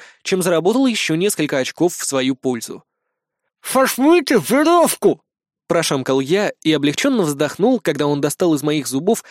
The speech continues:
изжеванный канат. Пока его величество вытаскивал из камина сумки, я осматривался. Нерадивый трубочист оставил тут метлу на длинные ручки и металлический ёж на цепочке —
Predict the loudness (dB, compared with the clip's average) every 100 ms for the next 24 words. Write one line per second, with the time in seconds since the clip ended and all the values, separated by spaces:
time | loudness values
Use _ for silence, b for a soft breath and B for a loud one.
0 | B -4 0 0 0 -2 -4 -6 -8 -14
1 | -20 _ _ _ _ _ _ _ _ -4
2 | 2 4 4 4 4 2 2 0 2 2
3 | 4 2 2 4 4 2 0 0 -2 0
4 | 0 2 0 0 0 0 0 -2 -4 -6
5 | -8 -8 -8 -10 -14 _ _ _ _ _
6 | -6 0 2 4 4 4 2 2 2 0
7 | 0 -4 -2 2 2 2 0 0 -2 -2
8 | -2 0 0 0 -2 -2 -2 0 0 -2
9 | -8 b b b b -4 -2 -2 0 0
10 | -2 -2 0 0 0 -2 -4 -2 0 -2
11 | -6 -16